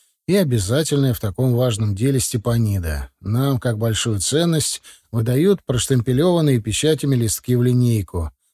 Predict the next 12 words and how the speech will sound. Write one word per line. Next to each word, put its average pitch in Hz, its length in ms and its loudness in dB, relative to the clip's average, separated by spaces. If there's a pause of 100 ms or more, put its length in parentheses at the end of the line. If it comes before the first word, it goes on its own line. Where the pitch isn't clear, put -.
(100)
На 127 160 4
отдельно 117 400 0
стоящем 92 560 -4
столе 123 340 0
лежат 175 380 0
простые 147 460 -2
листы 139 440 0
для 131 240 -2
черновиков. 139 840 -2
Бери 185 260 0
сколько 117 340 -4
хочешь. - 520 -8